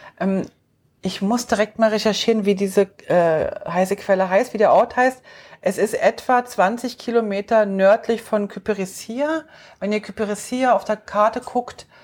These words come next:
dann gibt's ja da diese Hauptstraße entlang der Küste. Und die sind wir noch zwanzig Meter in, in den Norden gefahren. Und dann gibt's da, äh, eine heiße Quelle. Wenn ihr googeln wollt, Thermal Springs oder Thermalbad, dann findet ihr das auf jeden Fall.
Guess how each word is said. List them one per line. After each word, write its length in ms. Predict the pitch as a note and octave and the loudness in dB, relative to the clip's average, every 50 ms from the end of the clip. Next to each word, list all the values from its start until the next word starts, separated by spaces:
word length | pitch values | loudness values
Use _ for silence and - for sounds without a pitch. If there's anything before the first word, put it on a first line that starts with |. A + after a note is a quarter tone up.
| _ _ _ _ _ _ _ - | _ _ _ _ _ _ _ -4
dann 220 | G3 F#3+ G3 G3 | -2 0 2 2
gibt's 200 | G#3+ A3+ A3+ - | 2 0 2 2
ja 80 | A3 G3+ | 2 4
da 80 | G3 | 4
diese 340 | F#3+ G3 F#3+ G3 F3 D#3 D#3+ | 2 2 2 2 2 2 4
Hauptstraße 960 | F3 G3+ A#3+ - - - - - - - - - A3 A#3+ B3+ B3 - B3+ A#3 | 4 2 2 2 -4 -10 -12 -12 -12 -8 -2 2 2 2 2 2 2 2 2
entlang 440 | - G#3+ A3 - G#3+ F#3+ G#3+ A#3+ - | 2 0 0 0 0 0 0 0 -2
der 120 | A3 G3+ | -4 -4
Küste. 520 | G#3+ - - C4 C4 - - - - B3+ B3+ B3 - _ _ _ _ _ _ _ | -4 -2 -2 -2 -2 -4 -6 -6 -6 -6 -6 -8 -12 _ _ _ _ _ _ _
Und 160 | _ F#3+ G3+ G3+ | _ -4 -2 0
die 80 | G#3+ | 0
sind 140 | G#3 A3 G3+ | 0 0 0
wir 100 | G#3+ G#3 | 0 0
noch 140 | F#3+ G3+ G3 | 2 0 0
zwanzig 420 | - - G3+ F#3+ G3+ G3+ G#3+ - | 0 0 0 0 0 -2 -6 -6
Meter 200 | - G3 F#3 F3+ | -6 -2 -2 -2
in, 420 | F3+ F3 F3 - - - F3 F3+ F3+ | -2 -2 -6 -10 -8 -8 -6 -2 -2
in 200 | F3 - - E3+ | -2 -2 -2 -4
den 140 | F3 F3 | -6 -2
Norden 320 | F3 E3+ E3+ G3 A#3 B3+ B3+ | 2 4 4 4 4 2 -2
gefahren. 300 | B3+ A#3+ - A#3 G#3 F#3+ | -4 -2 0 0 0 0
Und 120 | G3 F#3 | 0 0
dann 160 | F3+ F3+ G3+ | 0 0 0
gibt's 220 | G3 G3+ G3 - - | 0 -4 -4 -4 -4
da, 340 | - F3+ F3+ F3+ F#3 F#3 - _ _ _ _ _ _ _ _ _ | 0 0 2 2 0 -2 -6 _ _ _ _ _ _ _ _ _
äh, 100 | - E3 | -6 -2
eine 300 | F3 E3+ E3 E3+ F3+ F3 | 0 0 0 -2 -2 -2
heiße 240 | E3+ E3 E3 - F#3 | 0 -2 -2 -2 -8
Quelle. 400 | - - F#3+ G3+ A#3+ C4 A#3+ - - - _ _ _ _ | -6 -2 0 0 2 0 -2 -2 -8 -20 _ _ _ _
Wenn 120 | - F#3 | -4 -2
ihr 80 | G3 G3 | -2 0
googeln 340 | G3+ A#3+ A#3 B3+ B3+ A#3+ G#3 | 2 2 2 2 0 2 4
wollt, 340 | G#3+ G#3+ G#3 G#3 G#3 G#3 - _ _ _ _ | 4 4 4 4 2 -2 -10 _ _ _ _
Thermal 420 | - - G3+ F#3+ F#3 G3 G3+ G3 F#3+ | -2 2 4 4 4 4 2 0 -2
Springs 540 | - - - - - G#3 G3+ G#3 G#3 G3+ - | -4 -10 -8 -2 0 0 0 0 -2 -4 -4
oder 260 | A2+ E3 D#3+ D#3+ D#3+ | 0 2 0 0 0
Thermalbad, 960 | - F#3 F3 E3+ E3 D3+ D3 D#3+ F3 F#3+ F#3 F#3 F#3 F3+ F3+ F#3 F#3 - - _ - - _ _ _ | 0 0 0 2 2 2 4 4 4 2 4 4 4 4 4 2 0 -2 -8 _ -20 -20 _ _ _
dann 160 | - F#3 F#3 F3+ | -2 -2 -2 0
findet 300 | - F#3+ F#3 F#3 F#3 - | 2 4 4 4 2 0
ihr 80 | C3+ | -2
das 160 | D3 D3 D3+ | -4 -4 -4
auf 140 | D3+ C3+ - - | -6 -8 -10 -12
jeden 220 | D3 C#3+ C#3 D3+ | -12 -12 -12 -14
Fall. 260 | - E3+ - G2 - | -14 -14 -14 -14 -14